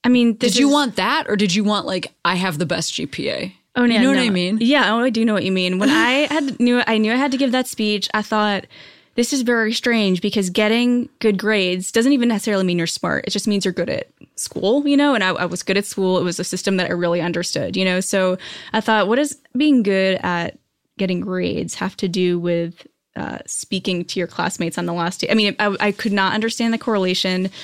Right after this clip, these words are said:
Speaker 1: There was really no way around it. I can't even remember what I said, but what I would have preferred, and this is pretty embarrassing, but is what I did do, which is to relax myself at night. I would list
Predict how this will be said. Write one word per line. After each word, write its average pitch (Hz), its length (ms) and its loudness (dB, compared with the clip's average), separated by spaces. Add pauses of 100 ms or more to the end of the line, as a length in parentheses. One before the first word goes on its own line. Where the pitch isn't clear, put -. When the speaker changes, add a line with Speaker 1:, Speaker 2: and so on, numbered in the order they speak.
(240)
Speaker 1:
There 226 80 4
was 220 100 4
really 233 180 4
no 254 100 4
way 214 100 4
around 185 320 0
it. 180 100 2
I 196 60 0
can't 254 220 2
even 262 100 4
remember 202 240 2
what 190 80 2
I 185 80 0
said, 185 340 -2
but 180 240 0 (300)
what - 160 2
I 208 140 2
would 247 80 4
have 269 80 0
preferred, 262 360 0
and 220 120 2
this 226 140 0
is 240 80 -4
pretty 226 200 0
embarrassing, 175 580 0
but 175 300 -2 (280)
is 185 360 0
what 190 120 2
I 175 120 2
did 175 260 -2
do, 165 220 0
which 175 120 -2
is 180 120 -4
to - 100 -4
relax 185 400 -2
myself 233 320 -2
at - 80 -2
night. 165 380 -2 (280)
I 185 100 -2
would 180 180 0
list 175 520 -4